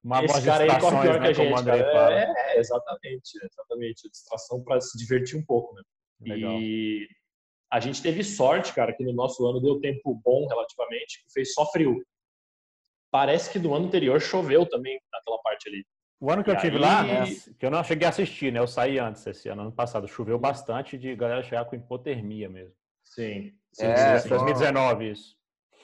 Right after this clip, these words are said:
Speaker 3: E foi até um grande problema pro pessoal da organização da prova. A galera reclamou, vai dar até, é, inscrição, era pra ser pra esse ano, ia puxar uma galera do ano passado pra esse ano, porque houve problema de falta de toalha, falta de aquecimento,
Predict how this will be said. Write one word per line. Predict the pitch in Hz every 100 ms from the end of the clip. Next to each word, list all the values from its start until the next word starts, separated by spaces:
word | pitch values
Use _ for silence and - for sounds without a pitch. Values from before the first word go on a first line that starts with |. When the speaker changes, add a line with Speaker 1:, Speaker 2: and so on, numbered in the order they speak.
| _ -
Speaker 3:
E | 120
foi | 170
até | 165 175
um | 180
grande | 196 190
problema | 180 185 131 147 170
pro | 165
pessoal | 170 175 170
da | 165
organização | 160 165 160 160 151 - 135 151
da | 147
prova. | - 127 123
A |
galera | 117 123 139
reclamou, | 139 151 120 117 139 127
vai | 120
dar | 127 127
até, | 123 135 143 143 135 127 123 120
é, |
inscrição, | 120 - 127 120 - 139 131 110
era | 113 135 135
pra | 120
ser | - - 120
pra | 117 117
esse | 113 -
ano, | 117 123 110
ia | 120
puxar | 120 127 - 127
uma | 127
galera | 131 131 113 127 131
do | 127
ano | 123
passado | 117 - 117 113
pra | 117 113
esse | 123 -
ano, | 113 123 - _ _ _ _
porque | 113 -
houve | 135 147
problema | 143 139 113 135 139
de |
falta | 127 127 135 131
de | 127
toalha, | 117 110 123 117
falta | 117 127
de | 123
aquecimento, | 117 131 123 - 110 117 131 - 110